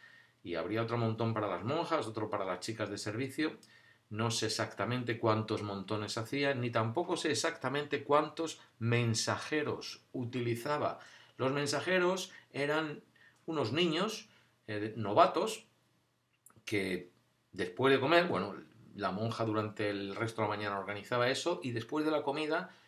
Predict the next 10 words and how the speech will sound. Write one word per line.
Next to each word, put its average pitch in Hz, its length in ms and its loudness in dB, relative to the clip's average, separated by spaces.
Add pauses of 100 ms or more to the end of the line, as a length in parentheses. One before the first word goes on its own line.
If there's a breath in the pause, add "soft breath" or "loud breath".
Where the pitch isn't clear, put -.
pues 110 180 -4
subían 151 340 2
estos 117 480 -2
niños, 143 500 -2
tres, 135 280 -2
cuatro, 120 340 -2
cinco, 143 540 -4 (2000 loud breath)
a 101 200 6
la 101 160 8
administración, 110 880 0